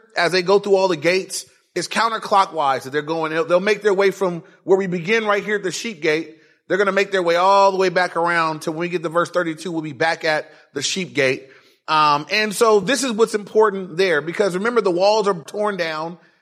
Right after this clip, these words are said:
and there's no defenses. So they're starting by building the gates. We're gonna see that they're building at their own homes. Um, they're rebuilding the area, because if there's no walls, you have no defense. Someone can just walk in and take what you got. So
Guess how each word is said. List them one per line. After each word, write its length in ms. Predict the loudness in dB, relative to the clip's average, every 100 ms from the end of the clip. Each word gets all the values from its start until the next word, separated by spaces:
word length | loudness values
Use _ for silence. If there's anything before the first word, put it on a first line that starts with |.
| _ -6
and 100 | 2
there's 180 | 2 4
no 180 | 0
defenses. 720 | 2 0 0 -4 -4 -14 -10 2
So 320 | 4 4 0 -16 _
they're 320 | 0 2 2 0
starting 480 | 0 2 2 0
by 220 | 2 2 4
building 440 | 4 4 0 -6
the 80 | -6
gates. 540 | 0 0 -2 -10 -12 -8
We're 120 | -2
gonna 160 | -2 -2
see 120 | -4
that 80 | -4
they're 140 | -4
building 380 | 2 2 2 0
at 100 | -2
their 160 | 0 0
own 160 | -2
homes. 640 | -4 -2 -2 -4 -8 -14 _ _ _ _
Um, 180 | -2 2
they're 160 | 4 2
rebuilding 720 | 2 -2 0 0 2 0 -4
the 160 | -6 -2
area, 340 | 2 4 4
because 460 | 0 2 2 2 -2
if 100 | -2
there's 220 | 4 4 4
no 180 | 4
walls, 640 | 6 6 6 4 0 -8 -20 _ _ _ _ -6
you 160 | 0
have 340 | 2 2 2 2
no 140 | 2
defense. 400 | 2 -2 -4 -4
Someone 240 | -6 -4
can 80 | -2
just 140 | -4 0
walk 260 | 0 0
in 140 | -4 -4
and 100 | -6
take 180 | -8
what 160 | -8 -10
you 60 | -6
got. 380 | -6 -8 -8
So 320 | 2 2 2